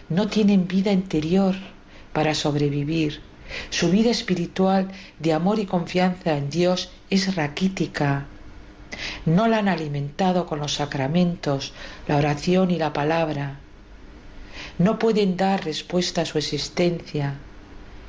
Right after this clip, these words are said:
Se dan cuenta de que todo su mundo creado fuera de la verdad y el amor que es Dios se va al traste y se encuentra con una verdad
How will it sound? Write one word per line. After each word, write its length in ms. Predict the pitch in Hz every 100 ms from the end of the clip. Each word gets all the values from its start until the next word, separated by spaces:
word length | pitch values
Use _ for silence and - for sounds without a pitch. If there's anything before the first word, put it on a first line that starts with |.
| - - - - -
Se 200 | - 160
dan 240 | 208 214
cuenta 520 | 190 220 214 190 165
de 140 | 156 151
que 140 | 160
todo 320 | - 208 208
su 160 | 202 170
mundo 420 | 165 196 190 180
creado 540 | 165 170 180 170 156 160
fuera 400 | - 196 208 196
de 100 | 160
la 140 | 147
verdad 520 | 139 139 143 165 156 - - - -
y 100 | 147
el 100 | 143
amor 400 | 151 180 180 -
que 120 | -
es 200 | 165 -
Dios 480 | 147 160 170 180 - - - - -
se 220 | - - 160
va 100 | 202
al 160 | 214
traste 720 | - 196 220 - - 165 143 143 - - - - - -
y 80 | 143
se 140 | -
encuentra 640 | 156 143 196 202 196 202 196
con 200 | 156 175
una 260 | 196 202
verdad 500 | 156 143 143 175 175